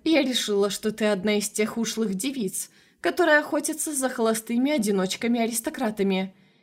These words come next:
и что мой Дава просто попал", — сказала Тереза Инусовна, хотя, надо сказать, особого раскаяния в голосе я не услышала. Но мне и не было нужно. Я слишком счастлива со своим мужем и слишком люблю его,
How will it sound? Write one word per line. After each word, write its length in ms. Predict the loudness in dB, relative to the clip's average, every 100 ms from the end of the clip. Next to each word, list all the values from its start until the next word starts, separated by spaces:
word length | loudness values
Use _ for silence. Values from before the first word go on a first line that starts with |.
| -6 2
и 60 |
что 200 | 2 4
мой 280 | 4 4 4
Дава 400 | 4 4 4 2
просто 420 | 0 -2 -2 -4
попал", — 560 | -4 -2 0 0 0 -8 -14 _ _ _ _ _ _ -16
сказала 520 | -2 0 4 4 4
Тереза 420 | 2 0 2 2
Инусовна, 760 | 2 4 0 -2 -2 -2 -2 -6 _ _ -8
хотя, 400 | -6 -2 0 2
надо 240 | 0 -2
сказать, 540 | -2 -4 -2 -2 -4 -6
особого 540 | -6 -2 -2 -2 -2
раскаяния 540 | -2 -2 -4 -2 0 0
в 80 | -2
голосе 420 | -4 -4 -4 -2
я 180 | 0 2
не 120 | 0
услышала. 720 | -2 -2 -2 -2 -4 -4 -8 -14 _ _ _
Но 140 | 0 2
мне 260 | 2 0
и 20 | 0
не 160 | 0
было 240 | 0 0 0
нужно. 560 | 2 0 -2 -6 -8 -12 _ _ _ _
Я 140 | -2
слишком 420 | -2 -2 -2 -2 -2
счастлива 500 | -2 -4 -4 -4 -4
со 140 | -4
своим 340 | -4 0 0
мужем 440 | 0 0 0 -2 -2
и 60 | -4
слишком 460 | -2 -2 0 0
люблю 360 | 2 0 0 0
его, 380 | 0 0 -2